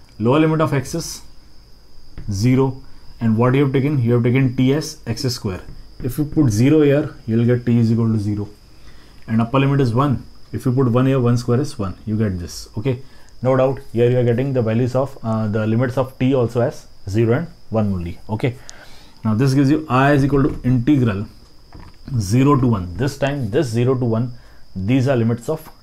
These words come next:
t. Okay, this x dx, this turns out to be dt by two, and e raised to x square, it becomes e raised to t. So this is one by two integral from zero to one e raised to t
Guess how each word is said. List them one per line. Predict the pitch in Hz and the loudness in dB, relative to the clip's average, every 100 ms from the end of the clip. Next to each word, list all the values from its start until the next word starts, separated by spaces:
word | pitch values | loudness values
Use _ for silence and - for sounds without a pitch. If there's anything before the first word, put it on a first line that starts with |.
| - - | -10 -4
t. | 98 - - - - | -4 -4 -14 -20 -10
Okay, | 113 147 127 - - - - - - - - | -4 -2 -2 -6 -16 -18 -20 -18 -18 -16 -2
this | 110 120 - - - | 0 0 -2 -12 -4
x | 143 147 - - - | -4 -2 -8 -12 -6
dx, | 117 120 110 - - - | 0 2 2 0 -10 -10
this | 104 120 - | -4 -4 -2
turns | 127 131 127 | 0 0 2
out | 131 | 0
to | 120 | 2
be | 139 151 - - | 2 0 -8 -6
dt | 101 117 127 113 | 0 2 2 2
by | 104 | 0
two, | 95 90 - - - - 117 | -2 -8 -10 -14 -16 -12 -4
and | 120 - | -4 0
e | 135 | 2
raised | 143 139 | 2 2
to | 131 | -2
x | 123 | -4
square, | - 151 | -2 -2
it | 151 104 | -2 -4
becomes | 107 127 147 - - - - | -2 -2 -4 -6 -14 -18 -6
e | 120 113 | 0 2
raised | 104 - | 0 -4
to | 92 | -8
t. | 87 101 | -10 -10
So | - 107 | -6 -2
this | 110 120 | -2 -2
is | 131 - | -4 -2
one | 107 127 127 | 0 2 2
by | 123 - - | 2 0 0
two | 113 92 120 - - - - - - - - | 0 0 -6 -16 -20 -20 -20 -20 -20 -18 -2
integral | 117 127 135 | 2 2 2
from | 127 127 | 2 0
zero | 104 117 123 | 2 2 2
to | 117 | 2
one | 127 123 - - | 0 -2 -10 -4
e | 127 120 | 0 2
raised | 117 - | 0 -2
to | 117 | -2
t | 127 143 | -2 -4